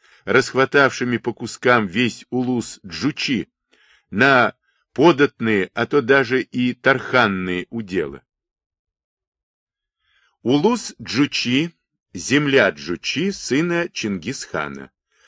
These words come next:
В русских источниках Золотая Орда. Сидят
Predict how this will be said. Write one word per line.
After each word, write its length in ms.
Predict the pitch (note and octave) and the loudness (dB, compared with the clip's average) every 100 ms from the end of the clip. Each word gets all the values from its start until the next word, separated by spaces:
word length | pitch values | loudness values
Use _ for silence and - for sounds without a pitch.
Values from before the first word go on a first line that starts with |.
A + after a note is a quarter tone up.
| _ | _
В 100 | E2+ | -2
русских 480 | A#2 G#3 - - - | 0 0 -2 -6 -6
источниках 920 | G2 - C3 F3+ - E3 - D3+ - _ | -8 -4 0 0 -2 -10 -8 -8 -8 _
Золотая 800 | - E2+ G2 E2 - G#2+ B2 B2 - | -8 -2 -2 -2 -2 -2 -2 -8 -8
Орда. 480 | F#2+ C#2+ D#2+ C2+ _ _ _ _ _ _ _ _ _ _ _ _ _ _ _ _ _ _ _ | -10 -10 -14 -14 _ _ _ _ _ _ _ _ _ _ _ _ _ _ _ _ _ _ _
Сидят 600 | - - C3 G2+ E3+ A3 | -14 -2 -2 4 4 4